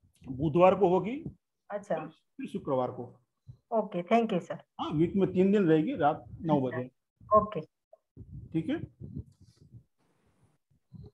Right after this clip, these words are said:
Speaker 1: बराबर है? तो विवेक जी, आप ये जरा नोट कर लेना, और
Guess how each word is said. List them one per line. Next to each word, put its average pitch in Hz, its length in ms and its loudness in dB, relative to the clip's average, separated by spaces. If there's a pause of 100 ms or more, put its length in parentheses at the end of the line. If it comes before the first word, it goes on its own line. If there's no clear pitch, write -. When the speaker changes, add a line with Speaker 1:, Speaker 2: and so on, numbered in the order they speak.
(1800)
Speaker 1:
बराबर 160 260 2
है? 262 100 -8 (320)
तो 190 60 2
विवेक 196 320 6
जी, 262 100 4
आप 190 300 6
ये 240 80 2
जरा 226 180 8
नोट 196 320 6
कर 170 120 4
लेना, 151 300 0 (680)
और 170 500 6